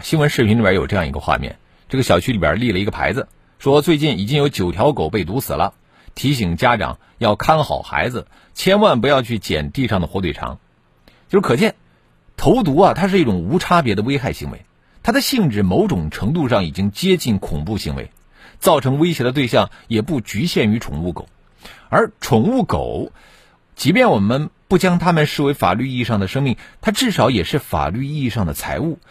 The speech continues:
造成财物损失，那么当然应该立案侦查。其实这本来是一个是非分明的行为，但是在询问，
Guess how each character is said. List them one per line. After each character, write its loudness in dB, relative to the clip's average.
造 4
成 -2
财 0
物 0
损 -6
失， -8
那 -4
么 0
当 4
然 4
应 0
该 4
立 -2
案 0
侦 -4
查。 -10
其 0
实 4
这 4
本 4
来 2
是 -6
一 -6
个 -2
是 -4
非 0
分 2
明 2
的 -2
行 -8
为， -12
但 2
是 -2
在 2
询 -4
问， -4